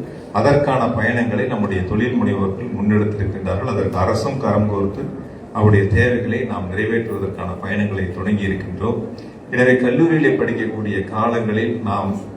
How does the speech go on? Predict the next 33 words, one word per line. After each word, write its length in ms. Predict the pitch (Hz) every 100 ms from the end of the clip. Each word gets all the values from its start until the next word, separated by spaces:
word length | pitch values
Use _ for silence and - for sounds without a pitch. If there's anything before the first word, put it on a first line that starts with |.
| - - -
எந்த 240 | 113 117 127
அளவிற்கு, 380 | 135 151 147 110
நானும் 300 | 110 120 120
கூட 160 | 131
படிக்கும்போது 640 | 143 - 117 113 120 120
ஜாலியா 140 | 110 107
இருப்பேன், 460 | 110 107 - - - - - - - - - - - - - -
ஃப்ரெண்ட்ஸோட 360 | 117 - 127 -
சேர்ந்து 340 | 110 107 107
ரொம்ப 200 | 104 113
ஜாலியா 400 | 104 104 107 110
இருப்பேன். 440 | 95 98 104 - - - - - - -
சில 220 | - 131
நேரங்கள்ல 520 | 127 135 139 143 139 139 131 117 - - -
சினிமாவுக்கு 520 | - 131 143 139 120
போற 140 | 117 107
பழக்கங்கள் 460 | 113 107 107 104
கூட 160 | 110 117
உண்டு. 260 | 107 104
அப்பெல்லாம் 340 | 101 - 98 - - - - - - - - - - -
அப்ப 180 | - 92
என்ன, 100 | 107
"வா 180 | 113 117
மாப்பிள்ள 380 | 131 131 127
போலாம்" 300 | 123 123 123
அப்படிம்பாங்க. 220 | 120 117 120
சரி, 200 | 160 160
போலாம் 280 | 151 151
மாப்பிள்ள 220 | 139 135 127
அப்படின்னா 280 | 127 135
முடிஞ்சு 260 | 151 131 135
போச்சு, 260 | 127 120 113
அவ்வளவுதான். 580 | 107 107 107 107 107